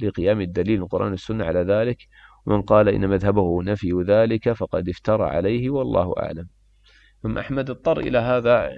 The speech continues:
يعني، في فتنة، يعني، قول ال-، ال-، فتنة خلق القرآن، وإلا كان هو أبعد الناس عن الكلام، لكن لما ذكروا له بعض ال-، ال-، الآيات وبعض الحجج على قولهم، يعني، تكلم بهذا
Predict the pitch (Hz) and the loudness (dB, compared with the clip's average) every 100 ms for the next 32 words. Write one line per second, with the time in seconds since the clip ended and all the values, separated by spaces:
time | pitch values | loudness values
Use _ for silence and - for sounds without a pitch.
0 | - - 98 90 107 101 101 113 127 104 | -12 -6 -2 -2 -2 -2 -4 -4 -6 -6
1 | 101 - - - 90 90 82 85 - _ | -6 -10 -20 -16 -8 -8 -6 -10 -12 _
2 | _ _ _ _ 113 110 104 98 - 95 | _ _ _ _ 2 2 2 -4 -6 -6
3 | 95 98 95 87 87 82 - 110 107 95 | -4 -4 -4 -6 -8 -8 -8 -6 -6 -6
4 | 95 - - - 107 101 98 101 113 123 | -6 -10 -14 -6 -6 -4 -4 -2 -2 0
5 | 113 98 101 120 113 135 151 147 120 120 | -2 -4 -4 -4 -2 0 0 0 0 0
6 | 104 107 123 107 92 90 90 87 85 - | -2 -2 -2 -2 -6 -8 -6 -4 -4 -4
7 | 117 104 123 151 _ _ _ _ _ - | -4 -4 -6 -8 _ _ _ _ _ -2
8 | 110 113 107 104 104 104 123 120 104 98 | 0 2 2 0 -4 -2 0 2 0 2
9 | 98 95 104 95 90 _ - 87 82 - | 0 2 0 0 -6 _ -14 -12 -10 -12
10 | - - - _ _ 98 - 101 95 98 | -16 -20 -20 _ _ -8 -2 0 2 4
11 | 98 92 90 - 90 95 95 87 - 95 | 4 2 -2 -10 -8 -4 -4 -4 -4 -2
12 | 95 - - 92 87 - 123 123 127 151 | -2 -4 -6 -4 -4 -2 -4 -2 -4 -6
13 | - _ _ _ _ _ _ _ _ _ | -10 _ _ _ _ _ _ _ _ _
14 | 98 - 98 113 127 120 160 120 98 92 | -6 -4 -6 -8 -8 -4 -2 -2 -4 -4
15 | 98 101 101 107 | -4 -2 0 -2